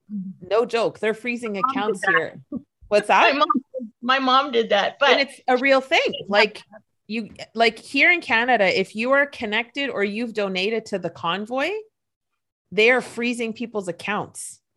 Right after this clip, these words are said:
Speaker 1: I read that this morning. That's unbelievable.
Speaker 2: It's insane.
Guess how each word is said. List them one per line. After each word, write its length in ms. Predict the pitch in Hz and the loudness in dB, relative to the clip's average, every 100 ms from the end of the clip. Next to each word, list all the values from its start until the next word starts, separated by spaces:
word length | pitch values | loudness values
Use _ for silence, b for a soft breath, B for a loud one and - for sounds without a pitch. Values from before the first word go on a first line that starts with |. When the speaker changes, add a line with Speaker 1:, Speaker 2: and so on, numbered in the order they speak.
| _ | _
Speaker 1:
I 60 | 320 403 381 | -12 -8 -2
read 160 | 427 427 | -2 2
that 240 | 285 - | 0 0
this 280 | 208 - - | -8 -12 -10
morning. 360 | 185 208 165 208 | -6 -4 -4 -6
That's 180 | 285 - | -10 -4
unbelievable. 1400 | 233 262 277 220 190 180 170 180 220 320 302 226 160 - | -2 0 -2 0 -2 -2 -8 -2 0 2 4 2 0 -6
Speaker 2:
It's 140 | 214 302 | -6 -8
insane. 760 | 302 294 392 466 605 170 202 | -8 -2 0 2 2 -2 -8